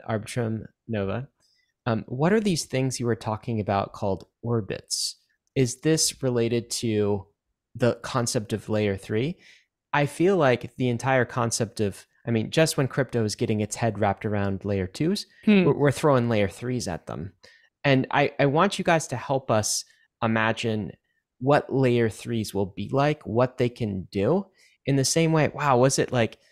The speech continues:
Speaker 1: uh, a year and a half ago, two years ago, when you first came on, and, uh, Arbitrum was one of the very first layer twos to kind of launch, and you were painting the picture, the two of you guys were painting the picture for the bankless community of, like,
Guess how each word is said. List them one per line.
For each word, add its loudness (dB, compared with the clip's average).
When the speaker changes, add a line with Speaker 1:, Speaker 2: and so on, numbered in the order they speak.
Speaker 1:
uh, 2
a -8
year -4
and 2
a 2
half -2
ago, 0
two -2
years 0
ago, -2
when 4
you 4
first 2
came 0
on, 2
and, 2
uh, 2
Arbitrum -2
was -2
one 0
of -2
the 0
very 4
first -2
layer 2
twos -2
to -8
kind -2
of -6
launch, 0
and -2
you 2
were 2
painting 4
the 4
picture, -2
the -6
two 4
of 0
you 2
guys -2
were 0
painting 2
the 0
picture -2
for -10
the -4
bankless -4
community 0
of, -2
like, 0